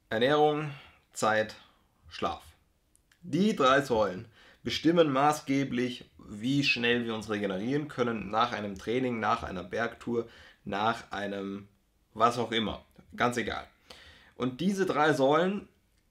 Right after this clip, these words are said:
sind alle gleichermaßen gleich viel wert. Es gibt einzelne, die sind vielleicht etwas mehr wert, aber da kommen wir jetzt gleich im Detail dazu. Schauen wir uns zuerst mal ein Fallbeispiel an, an dem wir erkennen können,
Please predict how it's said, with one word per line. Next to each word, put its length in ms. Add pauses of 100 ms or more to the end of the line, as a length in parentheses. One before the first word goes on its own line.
(300)
sind 460
alle 300
gleichermaßen 1160
gleich 340
viel 360
wert. 500
Es 120
gibt 280
einzelne, 400
die 80
sind 160
vielleicht 280
etwas 280
mehr 260
wert, 220
aber 380 (240)
da 100
kommen 260
wir 60
jetzt 160
gleich 180
im 80
Detail 320
dazu. 320 (600)
Schauen 220
wir 80
uns 160
zuerst 520
mal 340
ein 360
Fallbeispiel 840
an, 280
an 220
dem 280
wir 140
erkennen 480
können, 560